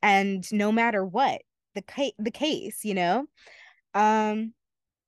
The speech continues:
and, you know, so I think that, y-,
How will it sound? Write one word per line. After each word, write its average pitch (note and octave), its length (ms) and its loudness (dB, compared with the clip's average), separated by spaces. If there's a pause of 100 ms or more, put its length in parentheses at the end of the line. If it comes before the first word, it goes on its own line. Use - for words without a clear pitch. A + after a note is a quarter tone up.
(320)
and, C4 400 0
you C4 120 -2
know, C4 220 0
so B3 420 -2 (1200)
I C#4 100 -4
think E4 340 -6
that, C#4 400 0 (1200)
y-, C4 80 -18